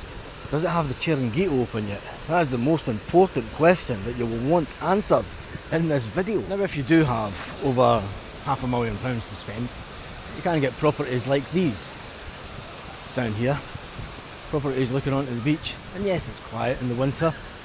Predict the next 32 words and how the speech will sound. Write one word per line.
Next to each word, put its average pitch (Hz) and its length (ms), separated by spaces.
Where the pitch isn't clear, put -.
but, - 380
you 175 80
know, 170 60
sometimes 151 600
quiet 147 240
in 123 40
the 120 80
winter 135 260
is 110 200
good. 123 220
It's - 920
real 156 200
good. 92 180
But - 380
Cheranguitos, 123 640
that 120 180
is 104 100
the 90 100
question. 127 400
Now, 127 80
the 107 100
good 120 160
thing 95 160
is, 113 180
is 107 120
this 131 180
beach - 300
has 101 120
all 117 120
been 110 180
sorted 117 360
out. 147 160